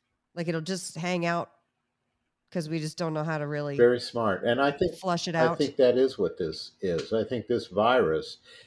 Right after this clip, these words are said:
Speaker 2: is gonna sustain itself. And with Epstein-Barr, what happens, it hides out, right? And then you get your
Speaker 1: Right.
Speaker 2: immune system stressed, either from emotional stress or a physical stress, and the virus pops back out.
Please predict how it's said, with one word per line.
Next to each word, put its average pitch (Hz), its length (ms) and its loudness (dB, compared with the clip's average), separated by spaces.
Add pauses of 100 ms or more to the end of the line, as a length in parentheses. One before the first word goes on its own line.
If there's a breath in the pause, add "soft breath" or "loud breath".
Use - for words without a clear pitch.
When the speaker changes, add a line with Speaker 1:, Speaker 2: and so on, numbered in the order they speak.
(100)
Speaker 2:
is 110 180 0
gonna 101 260 -2
sustain 101 580 -4
itself. 76 680 -6
And 92 380 -6 (640 soft breath)
with 151 220 4
Epstein-Barr, 113 800 2
what 85 160 -4
happens, 90 440 -4
it 95 140 -2
hides 113 460 0
out, 73 320 -4
right? 95 260 -2
And 107 160 -4
then 131 160 -2
you 120 140 -4
get 110 260 0
your 101 200 -2
Speaker 1:
Right. - 20 0
Speaker 2:
immune 104 320 -2
system 90 420 -8
stressed, - 680 0 (340 soft breath)
either 117 300 2
from 95 280 -4
emotional 101 580 -4
stress 92 520 -2
or 85 140 -6
a - 60 -8
physical 101 500 -6
stress, 80 480 -4 (320 soft breath)
and 104 120 -2
the 110 60 -2
virus 127 400 4
pops - 380 -8
back 78 340 -8
out. 69 240 -8